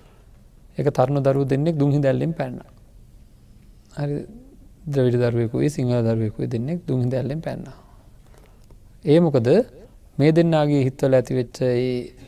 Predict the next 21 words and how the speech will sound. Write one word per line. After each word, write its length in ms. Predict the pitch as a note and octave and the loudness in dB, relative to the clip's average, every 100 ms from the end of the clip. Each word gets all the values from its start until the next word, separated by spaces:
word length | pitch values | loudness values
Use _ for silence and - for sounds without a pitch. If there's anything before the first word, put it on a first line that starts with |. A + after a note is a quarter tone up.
| - - | -20 -18
ස්වභාවයට 720 | B2+ B2 B2 B2+ B2+ A#2+ A#2 F#3 | -4 -2 0 0 0 0 0 0
ප්‍රතිවිරුද්ධව 640 | D#3+ C#3 C#3 B2+ B2+ F3 | 0 2 0 0 -2 -2
දෙමාපියෝ 420 | D#3 C3+ A#2+ - | -2 -2 -6 -8
කටයුතු 280 | C3 B2 C3+ | -10 -10 -12
කරලා. 280 | - - - - - - - - - - - - - | -14 -14 -20 -20 -20 -20 -20 -20 -20 -20 -20 -20 -10
මට 200 | D#3 D#3 | -6 -2
ඒ 80 | E3+ | 0
වෙලාවේ 180 | F3+ D#3+ | 2 0
මෙහෙම 180 | D3+ | 0
කල්පනා 360 | B2 A2+ B2 A#2 | -2 -4 -6 -10
වුණා. 220 | A2 - - - - - - - - - - - - - - - | -12 -14 -20 -20 -20 -20 -20 -20 -20 -20 -20 -20 -20 -20 -20 -6
මේ 200 | D3 D#3+ | 2 4
තරම් 260 | E3+ F3+ F#3 | 6 6 6
විශාල 340 | D#3 - D#3+ E3+ | 4 4 4 4
පීඩනයක් 520 | E3 D3 C#3+ D#3 D#3+ | 4 0 0 0 -2
මේ 220 | D3+ C#3 D3 - | -2 -2 -2 -6
ඒ, 160 | - - D3 | -8 -6 -2
ඒ 100 | C#3 C#3+ | 2 4
වෙලාවේ 420 | C#3+ D3 D3 D3+ | 4 4 4 4
යොදන්නේ 340 | B2 C3 C#3 | 4 4 2
නැතුව 300 | B2 A#2+ G#2+ | 0 -4 -8